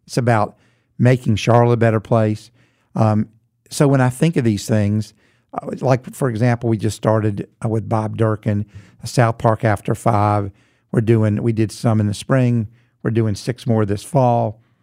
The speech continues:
You know, it's, it's just, um, I love thinking of ideas within that music world. Um, you know, maybe we expand Middle C to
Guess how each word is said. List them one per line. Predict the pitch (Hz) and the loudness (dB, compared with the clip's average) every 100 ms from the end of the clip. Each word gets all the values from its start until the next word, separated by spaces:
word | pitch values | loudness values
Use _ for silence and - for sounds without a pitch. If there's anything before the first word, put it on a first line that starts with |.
| - - - | -20 -16 -2
You | 156 | 2
know, | 127 120 | 2 2
it's, | - 131 - - _ _ _ _ _ | -2 -4 -6 -16 _ _ _ _ _
it's | - - | -8 -4
just, | - 143 123 - _ _ _ _ - | 0 0 -2 -10 _ _ _ _ -8
um, | 120 117 123 _ | -4 -4 -6 _
I | 127 | -2
love | 123 123 131 117 - _ _ _ _ | 2 4 2 0 -10 _ _ _ _
thinking | - 139 123 127 | -2 -2 0 0
of | 107 | 0
ideas | 110 110 107 110 107 - | 0 0 0 0 -2 -8
within | - 127 127 | -10 -6 -2
that | 110 110 | -2 0
music | 120 110 104 - | -2 0 -2 -6
world. | - 147 113 107 107 101 - _ _ _ - | -12 -4 -2 0 -2 -4 -10 _ _ _ -2
Um, | 117 117 120 - _ | 2 2 0 -8 _
you | 151 | 0
know, | 117 | 2
maybe | 107 110 123 123 | 2 2 2 4
we | 120 | 2
expand | 117 - - 117 110 110 | 0 -2 -2 0 2 2
Middle | 113 110 | 0 -2
C | - 120 107 | -2 -2 -2
to | 101 - 107 101 95 | -2 -2 0 0 -4